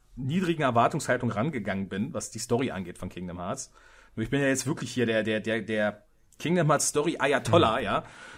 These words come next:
Speaker 1: Ähm, und ich hab echt so das Gefühl, wo in anderen Kingdom Hearts Teilen immer mit jedem Teil eine abgeschlossene Story erzählt wurde und dann im Secret Ending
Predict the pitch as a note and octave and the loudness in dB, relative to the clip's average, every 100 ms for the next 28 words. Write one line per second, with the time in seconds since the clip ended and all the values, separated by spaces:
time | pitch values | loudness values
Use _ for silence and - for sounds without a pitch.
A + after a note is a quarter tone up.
0 | - A#2+ B2 B2 A#2+ A#2+ - _ _ _ | -8 0 2 4 2 -2 -12 _ _ _
1 | D3+ D3 C#3 - - F#2+ - E3+ - F3 | 0 0 0 -8 -10 -8 2 4 4 0
2 | F3+ E3+ - D#3+ - F3+ G#3+ G#3+ _ _ | 4 2 2 -6 0 4 2 0 _ _
3 | D3 D#3+ D3 F3+ A3+ G#3 G#3+ A#3 D3+ B2 | -2 0 2 4 4 2 2 2 2 0
4 | - A#2+ A2+ B2+ G3 - - - _ _ | -2 0 2 2 -2 -6 -16 -20 _ _
5 | _ _ _ - D#3 D#3+ D3 - D3+ G#3+ | _ _ _ -4 0 2 0 0 2 4
6 | A3 G#3+ - _ _ _ _ _ - - | 4 2 -2 _ _ _ _ _ -2 4
7 | D3+ G3 C4 C4+ _ _ _ - _ - | 4 4 2 -2 _ _ _ -20 _ -6
8 | C3+ F3 - F#3 - E3+ E3+ D3+ - D#3 | 2 2 2 -4 0 0 0 -6 0 0
9 | G#3+ G3+ G3+ G3+ G#3 G3+ G3+ G#3 E3 E3 | 0 -2 -2 0 0 0 0 0 0 0
10 | D#3 - B3 A#3 G#3 E3+ G#3 C3+ D#3+ B3+ | 0 4 4 6 6 8 8 8 4 2